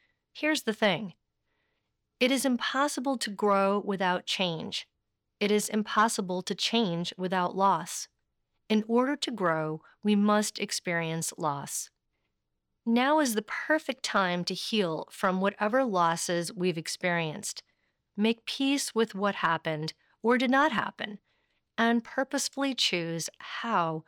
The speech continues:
we're going to navigate this next chapter of life with as much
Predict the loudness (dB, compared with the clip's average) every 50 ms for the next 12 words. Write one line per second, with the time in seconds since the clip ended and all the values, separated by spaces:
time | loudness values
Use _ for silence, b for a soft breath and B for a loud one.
0 | b b b _ -4 -2 0 0 0 0 0 -2 -2 -2 -2 -2 0 0 0 0
1 | -2 -2 -2 -2 -2 -2 -2 -4 b b b b b b 0 0 2 2 2 2
2 | 2 2 2 0 -4 -6 -2 0 2 2 2 0 -2 -2 -2 -2 0 -2 -2 -2
3 | -2 -4 -8 -14 -20 -20 _ _ _ _ _ _ 0 2 2 4 2 2 2 2
4 | 4 4 2 0